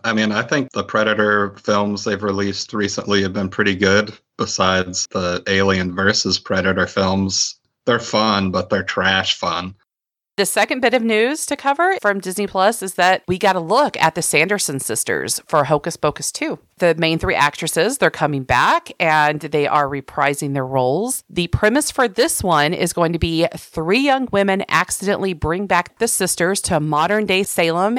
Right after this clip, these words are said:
Speaker 2: and they have to figure out how to stop the witches from wreaking havoc in the world. So it really sounds like the first one.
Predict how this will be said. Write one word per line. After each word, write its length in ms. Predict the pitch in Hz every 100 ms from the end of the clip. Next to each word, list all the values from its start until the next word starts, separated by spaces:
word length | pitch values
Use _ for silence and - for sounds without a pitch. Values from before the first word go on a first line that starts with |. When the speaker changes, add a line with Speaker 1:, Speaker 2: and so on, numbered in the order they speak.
| -
Speaker 2:
and 320 | 185 180 180 -
they 120 | 170
have 180 | 185 -
to 80 |
figure 240 | 185 170 170
out 160 | 160
how 180 | - 151
to 80 | 156
stop 520 | 160 - 151 143 - -
the 100 | 175
witches 480 | 156 151 - 135 135
from 600 | - 139 131 131 131 135 - _ -
wreaking 280 | 139 - 139
havoc 420 | 139 127 135 -
in 80 | 139
the 80 |
world. 340 | 123 123 95 117
So 240 | - 165
it 60 | 180
really 200 | 339 311
sounds 280 | - 220 190
like 160 | 165
the 80 | 180
first 340 | - 123 -
one. 240 | 120 120